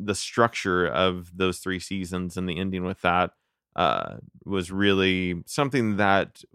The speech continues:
was smarter than you probably would expect from a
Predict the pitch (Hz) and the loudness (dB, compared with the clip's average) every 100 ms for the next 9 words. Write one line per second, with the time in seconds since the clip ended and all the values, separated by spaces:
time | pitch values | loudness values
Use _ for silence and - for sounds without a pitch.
0 | _ _ - 107 101 - - 113 107 101 | _ _ -8 0 0 0 0 6 6 6
1 | 98 92 92 95 92 90 - 101 92 92 | 2 0 0 -2 -6 -8 0 0 2 0
2 | 87 87 - - 82 - - 90 90 90 | 0 -2 -6 -6 -6 -6 -6 -4 -4 -6
3 | 90 _ _ _ _ _ _ - 95 90 | -14 _ _ _ _ _ _ -6 -2 0